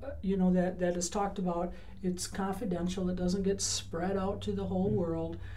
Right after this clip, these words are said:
Speaker 1: And so what have you got to lose? Make that call.
Speaker 2: Yeah, make, 'cause your life is really different today, isn't it?
Speaker 1: Yes, it is.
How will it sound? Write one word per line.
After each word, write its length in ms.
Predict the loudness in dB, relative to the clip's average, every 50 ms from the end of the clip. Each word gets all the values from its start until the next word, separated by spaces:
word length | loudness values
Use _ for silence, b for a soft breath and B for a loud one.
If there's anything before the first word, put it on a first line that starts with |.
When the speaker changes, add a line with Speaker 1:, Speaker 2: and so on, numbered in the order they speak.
| B B B B B B
Speaker 1:
And 540 | 2 4 6 6 8 8 8 8 6 4 0
so 540 | 0 2 4 4 4 6 4 4 2 2 -4 -10 -12 -12 -12 -12 -12 -14 -14 -14 -14 -16 -14 -10
what 240 | -4 -2 0 0 0
have 100 | -2 -4
you 100 | -6 -6
got 260 | -6 -8 -8 -8 -10
to 120 | -8 -6 -4
lose? 600 | -4 -4 -2 -4 -4 -4 -4 -8 -8 -10 -10 -10 -12 -14 -14 -14 -14 -14 -16 -14 -16 -16 -12 -6 -2
Make 280 | 0 0 0 0 0
that 240 | -2 -2 -2 -2 -6
call. 360 | -6 -6 -6 -6 -8 -10 -14 -16 -14 -2
Speaker 2:
Yeah, 360 | 6 12 12 12 12 12 12 12
make, 380 | 10 10 8 8 8 2 -4 0
'cause 220 | 2 2 4 6
your 100 | 4 8
life 280 | 10 10 10 10 10 6
is 160 | 4 6 8
really 280 | 6 8 8 8 6
different 320 | 6 4 2 2 2 0 2
today, 340 | 0 4 6 6 8 8 6
isn't 260 | 6 4 4 2 0 2
it? 180 | 2 4 4
Speaker 1:
Yes, 260 | 4 4 2 0 0
it 100 | 0 2
is. 480 | 2 2 0 0 -4 -4 -6 -8 -10